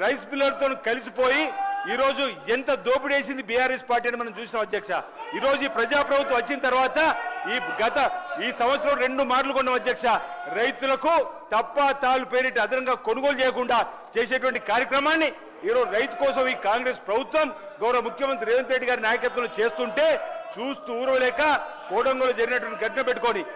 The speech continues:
నిన్న ఈరోజు అధ్యక్ష మీ చైర్ను బెదిరిస్తూ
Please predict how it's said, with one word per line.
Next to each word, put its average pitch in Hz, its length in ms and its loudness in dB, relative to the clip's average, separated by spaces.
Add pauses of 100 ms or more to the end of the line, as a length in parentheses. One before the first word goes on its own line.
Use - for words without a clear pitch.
(200)
నిన్న 254 200 0 (140)
ఈరోజు 285 280 2
అధ్యక్ష 277 260 0 (540)
మీ 254 100 0 (160)
చైర్ను 285 380 2
బెదిరిస్తూ 269 400 0